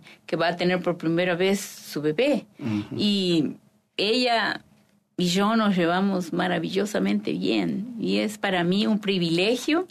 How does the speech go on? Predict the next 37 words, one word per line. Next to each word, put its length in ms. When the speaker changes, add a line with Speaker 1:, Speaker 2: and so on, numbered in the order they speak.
Speaker 1:
tenerla 420
a 40
ella 380
como, 640
como 240
la 120
presidenta 540
de 80
la 140
Sociedad 340
de 60
Socorro, 440
y 100
la 100
apoyo, 680
y 260
hacemos 400
todo 240
lo, 180
lo 140
posible 460
por, 300
por, 360
por 340
apoyar 520
al 140
barrio 460
y, 320
y 80
al 160
barrio, 460
perdón, 340
y 80
hacer 220
las 140
cosas 320
que, 340